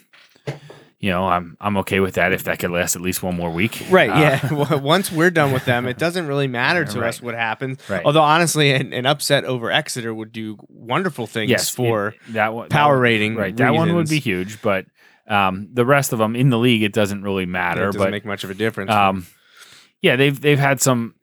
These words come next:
Speaker 1: some ho-, a, a tougher go of it this year.
Speaker 2: Yeah, and n-, no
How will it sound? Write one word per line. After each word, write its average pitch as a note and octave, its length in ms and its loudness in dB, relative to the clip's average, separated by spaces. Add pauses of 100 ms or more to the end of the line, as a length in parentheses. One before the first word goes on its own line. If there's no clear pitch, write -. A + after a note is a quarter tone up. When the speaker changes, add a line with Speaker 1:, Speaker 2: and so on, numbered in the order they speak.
Speaker 1:
some A2 220 -4
ho-, F#2 240 -14 (1300)
a, A2+ 300 -2
a B2 60 0
tougher C#3+ 300 2
go G#2+ 200 4
of F2 100 0
it D#2+ 120 -10
this E2 200 -8
year. - 160 -16 (920)
Speaker 2:
Yeah, C3 280 4
and C3 440 -4
n-, D#3 180 -4
no D3 540 4